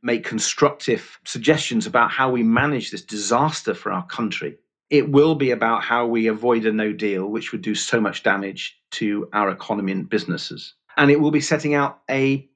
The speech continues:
new Liberal Democrat agenda of a greener economy, a fairer society, and a more caring country.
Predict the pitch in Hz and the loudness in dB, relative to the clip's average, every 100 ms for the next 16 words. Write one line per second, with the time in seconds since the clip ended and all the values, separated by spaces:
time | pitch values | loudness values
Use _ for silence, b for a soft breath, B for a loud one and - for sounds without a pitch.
0 | _ - 131 151 170 143 139 127 123 120 | _ -6 2 4 4 4 4 2 0 -2
1 | 123 117 107 - - 127 120 92 107 107 | -2 -4 -4 -8 -6 -2 -2 -2 -2 -2
2 | 107 104 123 123 113 - 120 117 113 - | -4 -2 0 2 -2 -2 -2 0 0 2
3 | 120 120 110 - 120 120 123 120 120 - | 2 2 -4 -6 -6 -6 -10 -6 -8 -4
4 | 127 120 113 143 143 - | -4 -2 -4 -6 -6 -12